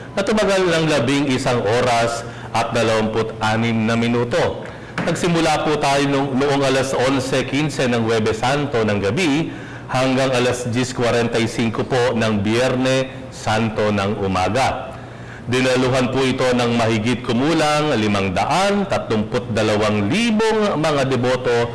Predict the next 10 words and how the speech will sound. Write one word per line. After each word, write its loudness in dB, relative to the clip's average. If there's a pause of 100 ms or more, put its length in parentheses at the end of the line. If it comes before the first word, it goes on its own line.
(400)
na 0
nagmula 2
pa -2
po 0
sa -2
iba't 0
ibang 2
lugar 2
sa 0
Pilipinas. -2